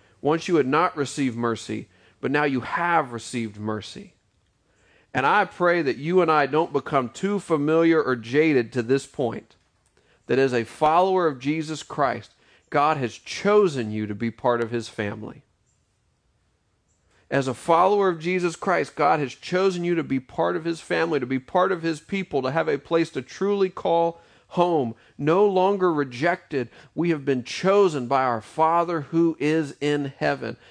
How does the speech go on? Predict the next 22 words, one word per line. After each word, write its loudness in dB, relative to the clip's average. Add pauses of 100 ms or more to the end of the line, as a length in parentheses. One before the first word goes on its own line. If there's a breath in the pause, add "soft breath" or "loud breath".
(140 loud breath)
And -2
I 0
pray 0
we 0
don't -4
become -4
too -6
jaded 0 (160)
to -2
that. 0
I 0
don't -4
pray 0
we 6
don't 0
move 2
on 2
too -8
fast -2
beyond 2
that. -8
Like, -2